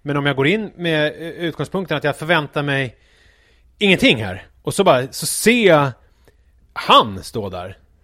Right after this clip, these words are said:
Förstår vad jag menar? Vilket sammanträffande att jag går in i samma tunnelbanevagn som han. Så kan jag försöka, mm, uppbåda lite glädje åt det. Eller att man så här,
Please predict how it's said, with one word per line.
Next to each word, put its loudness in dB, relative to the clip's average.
Förstår 2
vad 8
jag 4
menar? 2
Vilket -4
sammanträffande 0
att -6
jag -2
går -2
in -4
i -14
samma 0
tunnelbanevagn -6
som -12
han. -6
Så -20
kan -4
jag -2
försöka, -6
mm, -4
uppbåda -4
lite -6
glädje -2
åt -2
det. -14
Eller 2
att -2
man 0
så 0
här, 4